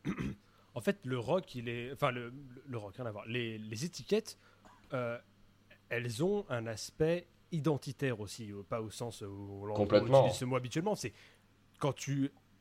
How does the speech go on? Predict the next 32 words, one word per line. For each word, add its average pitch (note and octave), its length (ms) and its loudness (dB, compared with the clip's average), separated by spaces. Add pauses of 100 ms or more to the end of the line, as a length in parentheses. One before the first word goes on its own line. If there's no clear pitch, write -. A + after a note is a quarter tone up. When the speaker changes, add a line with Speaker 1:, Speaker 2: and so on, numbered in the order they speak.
(160)
Speaker 1:
euh, A#2 220 -6 (280)
aimes F3+ 380 6 (320)
profondément E3+ 580 2
une, C3 220 2
une, B2 200 -4
euh, G2+ 280 -6 (520)
une C3 100 2
étiquette, C#3+ 480 -2
un, B2 320 0
un A#2+ 100 -6
style, A3 380 -2
ça - 160 -2
devient C3 420 0
une F3+ 80 0
part F#3+ 260 2
de E3 60 2
ton C#3 160 -4
identité. B2+ 480 -4 (320)
C'est - 160 -4
ce - 80 -4
qui - 120 -8
fait G#3+ 180 2
qu'aujourd'hui, C3 580 -4
on B2+ 160 -2
a C3+ 140 2
des A2 580 -4 (220)
défenseurs E3+ 880 4 (100)
de G2+ 220 -6
certaines B2+ 540 -4
étiquettes C3 420 -4
qui - 140 -8
sont F#3+ 300 -2